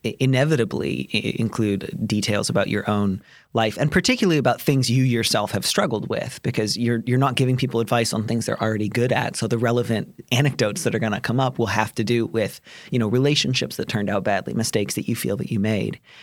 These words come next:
I respect and appreciate that even though it was done anonymously on their end, sharing the basic framing of your life and the problem you're facing is quite vulnerable,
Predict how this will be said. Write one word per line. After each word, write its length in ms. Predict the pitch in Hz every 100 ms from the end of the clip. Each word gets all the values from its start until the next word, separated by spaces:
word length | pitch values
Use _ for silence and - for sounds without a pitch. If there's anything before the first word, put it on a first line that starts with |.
| - -
I 180 | 135 139 131 -
respect 500 | 139 139 - 165 160
and 80 | 135
appreciate 420 | 127 170 - 127
that 120 | 131 156
even 320 | 180 147 127
though 200 | 123 117
it 80 | 120
was 160 | 113
done 160 | 120 110
anonymously 600 | 110 110 117 110 - -
on 200 | 101 104
their 280 | 101 104 123
end, 320 | 131 104 - - - -
sharing 540 | - 156 147 135 127
the 80 | 117
basic 440 | 120 117 - 113
framing 540 | - 127 120 117 110 107
of 320 | 107 107 -
your 360 | 113 107 104 101
life 280 | 123 120 117
and 100 | 113
the 60 | 104
problem 360 | - 120 120
you're 120 | 107 110
facing 460 | 110 113 - 113
is 240 | - 180 -
quite 240 | - -
vulnerable, 680 | 127 98 101 107 - -